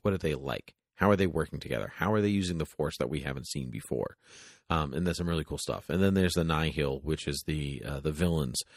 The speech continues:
of the story. Um, and they're kinda like, uh, they're basically space pirates. That's, you know, they're, like, unified space pirates. And, uh,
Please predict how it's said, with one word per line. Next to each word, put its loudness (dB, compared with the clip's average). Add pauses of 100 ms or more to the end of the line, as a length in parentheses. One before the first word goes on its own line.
(240)
of 0
the -8
story. -2 (480)
Um, -2
and -2
they're 0
kinda 0
like, -2
uh, -2
they're 0
basically 4
space 2
pirates. -6
That's, -4
you -4
know, -6
they're, -4
like, -6
unified -2
space -4
pirates. -8 (420)
And, 0
uh, 0